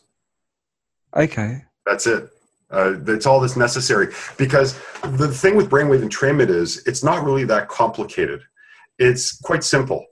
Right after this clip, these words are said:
Speaker 2: It is the space between the tones. You know,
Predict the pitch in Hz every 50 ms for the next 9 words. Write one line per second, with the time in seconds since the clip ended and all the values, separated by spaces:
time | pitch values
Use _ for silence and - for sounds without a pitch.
0 | _ _ _ _ _ _ _ _ _ - 139 143 139 139 131 - 131 127 - -
1 | - - 143 165 180 175 - - 131 131 - - 143 139 139 135 131 110 107 -
2 | - - 127 120 110 - 117 107 110 110 - -